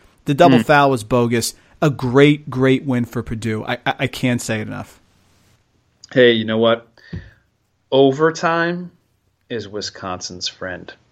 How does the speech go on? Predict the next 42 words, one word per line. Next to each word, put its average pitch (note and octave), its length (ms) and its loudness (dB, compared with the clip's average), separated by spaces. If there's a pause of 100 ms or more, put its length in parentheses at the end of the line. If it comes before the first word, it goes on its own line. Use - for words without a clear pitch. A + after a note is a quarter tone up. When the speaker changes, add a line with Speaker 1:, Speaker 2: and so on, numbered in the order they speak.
(640)
Speaker 2:
They A2+ 240 6
win B2 220 4
on A#2 300 4
the C3+ 100 4
road A#2 420 6
at G#2 220 -4
Nebraska, G2+ 640 -4
seventy A#2 460 2
to A2+ 80 -4
sixty-nine. G2+ 760 -6
Our A2 240 2
guy, A2 360 4 (220)
Bronson G#2+ 340 -4
Koenig, D#3+ 420 -2 (480)
hit A#2 120 2
a G#2+ 80 4
banking D3 640 0
jumper A2 380 -2
to - 80 -6
help A2 260 -4
get A#2+ 160 2
it B2+ 120 -2
to A#2 140 -8
O B2 200 -4
T G#2 480 -12
in A2+ 140 -4
regulation. A2+ 760 -4 (260)
And A#2+ 120 0
then B2 220 2
once C#3+ 360 2
in F3+ 140 2
O C#3 140 4
T, G#2 420 -10
our A2+ 300 -2
other F3+ 260 4
guy, G2 340 -6
Nigel C3 440 -2
Hayes, A2+ 220 -8
Speaker 1:
Oh, B2+ 180 -4
what C#3 260 0
a A2 60 -6
shot, G#2+ 400 -12